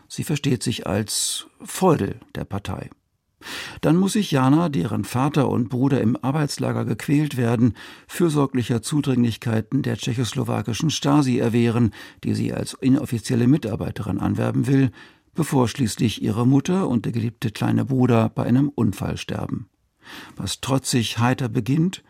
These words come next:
endet tragisch. Unter dem Titel Onslova, Protestsong,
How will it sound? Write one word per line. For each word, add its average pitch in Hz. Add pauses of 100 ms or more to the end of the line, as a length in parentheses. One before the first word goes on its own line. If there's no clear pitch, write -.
(180)
endet 135
tragisch. - (1160)
Unter 143
dem 147
Titel 147 (120)
Onslova, 127 (320)
Protestsong, 151